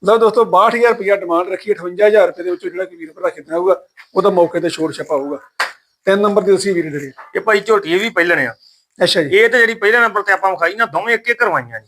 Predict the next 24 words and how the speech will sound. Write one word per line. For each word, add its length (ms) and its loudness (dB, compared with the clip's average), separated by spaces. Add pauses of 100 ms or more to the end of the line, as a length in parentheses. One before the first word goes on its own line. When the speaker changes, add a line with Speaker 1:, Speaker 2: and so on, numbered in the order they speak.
(140)
Speaker 1:
ਅੱਛਾ 200 0
ਜੀ। 140 -4 (460)
Speaker 2:
ਤੇ 80 4 (640)
ਇਹਨੂੰ 280 0
ਵੀ 100 0
ਬਣੀ 240 0
ਨੂੰ 140 2
ਆਂਦੇ 120 2
ਇਕੱਠੀਆਂ 380 -4
ਕਰਾਈਆਂ, 340 -2
ਇਹਨੂੰ 240 -4
ਵੀ 60 -8
ਮਹੀਨਾ 220 -2
ਆ 180 4
ਜੇ, 120 -6 (180)
ਸੂਈ 160 -4
Speaker 1:
ਅੱਛਾ 160 0
Speaker 2:
ਨੂੰ 80 0
Speaker 1:
ਜੀ। 60 0
Speaker 2:
ਇਹਨੂੰ 160 -2
ਵੀ 60 -2
ਤਿੰਨ 240 -6
ਮਹੀਨੇ 260 -6
ਹੋਏ। 140 -6